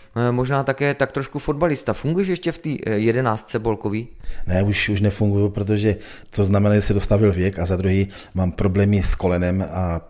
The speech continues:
Speaker 2: to, takže já jsem rád, že chodím a ne ještě, abych hrál fotbal.
Speaker 1: Pojďme k tvým začátkům. Eh, jak to vlastně vzniklo, že ses začal věnovat divadlu? To byl vždycky tvůj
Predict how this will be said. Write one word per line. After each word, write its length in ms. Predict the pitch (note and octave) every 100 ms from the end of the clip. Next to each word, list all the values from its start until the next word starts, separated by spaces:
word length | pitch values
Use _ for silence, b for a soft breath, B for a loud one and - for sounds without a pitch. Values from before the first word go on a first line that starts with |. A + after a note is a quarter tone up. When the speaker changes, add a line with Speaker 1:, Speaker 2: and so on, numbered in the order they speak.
| -
Speaker 2:
to, 140 | - E2
takže 220 | F2 F2+
já 80 | F2
jsem 160 | G2+
rád, 120 | F2
že 100 | E2
chodím 360 | E2 E2+ E2 D#2+
a 60 | D#2+
ne 80 |
ještě, 240 | E2 - E2+
abych 240 | E2 E2+
hrál 160 | - E2
fotbal. 440 | - E2 D2+ C#2+ - B B -
Speaker 1:
Pojďme 320 | A#2 A#2+ C#3+ D#3
k 80 |
tvým 260 | D#3 D#3+ E3+
začátkům. 600 | D3+ D3+ F#3 F#3+ B2 A2+
Eh, 340 | G#2 G2+ G2+
jak 240 | G2+ A2 A2+
to 140 | D3+
vlastně 540 | D#3 D#3 - E3 E3 B2 A#2
vzniklo, 600 | G#2+ A#2 C3 - C3+ C#3+ B B
že 200 | G#2 A2
ses 560 | B2 - B2+ B2+ - -
začal 320 | A2 G#2+ A#2+ A2+
věnovat 300 | A#2+ B2 A#2
divadlu? 340 | A#2+ C#3+ G#2
To 120 | G2+
byl 200 | G2 A2
vždycky 380 | F#2 G#2 - B2
tvůj 300 | - A#2+